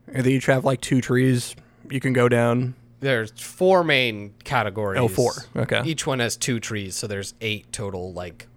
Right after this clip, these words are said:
Speaker 2: special skills.
Speaker 1: Yeah, so the very bottom is a quote-unquote special skill, which gives you an ability, like, the one I was working towards was, um,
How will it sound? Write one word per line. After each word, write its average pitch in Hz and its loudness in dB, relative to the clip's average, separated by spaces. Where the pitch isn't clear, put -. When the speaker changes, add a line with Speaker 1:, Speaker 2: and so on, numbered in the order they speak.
Speaker 2:
special 101 -4
skills. 92 -12
Speaker 1:
Yeah, 190 4
so 165 2
the 139 -2
very 180 2
bottom 147 2
is 127 -2
a 110 0
quote-unquote 117 -2
special 104 -6
skill, 104 -6
which 147 4
gives 139 2
you 127 6
an 127 2
ability, 131 4
like, 123 4
the 135 2
one 143 6
I 139 4
was 139 2
working 131 2
towards 120 2
was, 117 0
um, 104 0